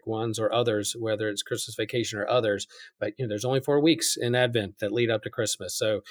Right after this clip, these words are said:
uh, these are the ones we do, and there'll be other Christmases. But, but yeah, we thought we'd start off with a bang, uh, one of the one, the best ones out there that, that we love and, and, and go from there. Um, so, so yeah, we, um, yeah, so we'll, if there's anything else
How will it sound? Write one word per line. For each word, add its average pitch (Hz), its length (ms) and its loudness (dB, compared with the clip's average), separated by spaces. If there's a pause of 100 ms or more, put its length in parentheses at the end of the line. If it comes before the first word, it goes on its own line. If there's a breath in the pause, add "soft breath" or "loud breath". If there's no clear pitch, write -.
(280 loud breath)
uh, 104 160 -2
these 120 200 4
are 120 40 2
the 113 80 4
ones 113 320 0
we 110 100 -2
do, 110 140 0
and 110 100 -2
there'll 107 80 -2
be 110 140 2
other 107 160 0
Christmases. 104 600 -6
But, 107 200 0 (340 soft breath)
but 123 100 4
yeah, 117 120 6
we 120 160 6
thought 123 240 4
we'd 117 140 2
start 113 220 2
off 104 180 2
with 113 100 -4
a 104 60 -2
bang, 104 340 0 (160)
uh, 107 160 -2
one 113 160 -2
of 110 40 -2
the 110 80 -2
one, 107 200 -2
the 120 80 -4
best 113 260 2
ones 107 200 -4
out 98 160 -2
there 98 240 0
that, 101 200 -2
that 113 120 2
we 110 100 2
love 104 340 2
and, 98 200 -2 (400 soft breath)
and, 104 260 -6
and 110 140 -4
go 107 120 0
from 104 240 -6
there. 101 360 -2 (360 soft breath)
Um, 107 440 -2 (260)
so, 117 400 2
so - 140 2
yeah, 127 400 6 (120)
we, 160 360 8
um, 131 380 6 (260)
yeah, 180 160 8
so 147 160 6
we'll, 160 260 8
if 135 160 6
there's 139 180 6
anything 156 320 6
else 151 380 2